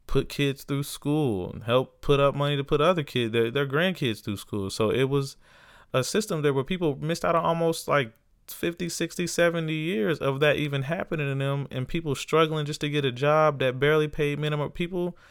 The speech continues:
spend, black people spend most of their time just struggling to get a job to make minimum wage or to get into college or to get into a school that was fair for them. So the rodeo is the whole notion of just, like, why people just walk out their door. I guess, you know,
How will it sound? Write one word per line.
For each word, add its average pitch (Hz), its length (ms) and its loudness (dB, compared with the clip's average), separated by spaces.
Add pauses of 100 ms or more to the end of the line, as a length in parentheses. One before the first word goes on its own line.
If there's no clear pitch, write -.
(260)
spend, 156 420 -4
black 131 260 0
people 151 180 -2
spend 147 220 -2
most 156 160 2
of 160 80 0
their 156 80 2
time 156 340 -2
just 156 140 -6
struggling 165 340 2
to 170 80 0
get 165 160 -2
a 165 60 -2
job 165 300 2
to 165 60 -4
make 165 220 0
minimum 170 380 -2
wage 175 500 0
or 101 80 -2
to 107 80 -2
get 143 180 2
into 160 160 -2
college 165 600 -2
or 107 80 -2
to - 120 -8
get 143 200 0
into 165 260 -2
a 156 60 0
school 190 400 -2
that 127 180 0
was 113 140 -2
fair 104 240 -4
for - 120 -10
them. 98 260 -8
So 104 340 -4 (1200)
the 123 120 -2
rodeo 175 680 6
is 151 280 0
the 135 160 2
whole 156 260 4
notion 160 460 0
of 135 100 0
just, 139 200 -6
like, 131 200 0
why 123 140 2
people 165 280 -2
just 151 180 -4
walk 135 280 2
out 143 200 2
their 123 140 0
door. 147 580 0
I 151 100 0
guess, 208 340 0
you - 160 -6
know, - 200 -8